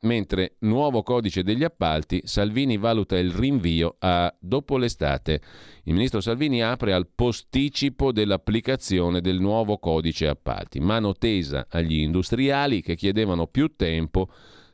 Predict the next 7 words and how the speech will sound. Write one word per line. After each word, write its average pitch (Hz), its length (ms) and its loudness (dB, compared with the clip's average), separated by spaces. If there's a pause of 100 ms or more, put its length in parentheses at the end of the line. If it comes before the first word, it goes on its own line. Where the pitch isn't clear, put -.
(120)
per 135 160 2
evitare 87 720 0
uno 113 220 0
shock 139 720 -2
al 107 220 2
sistema 87 640 0
industriale. 73 720 -2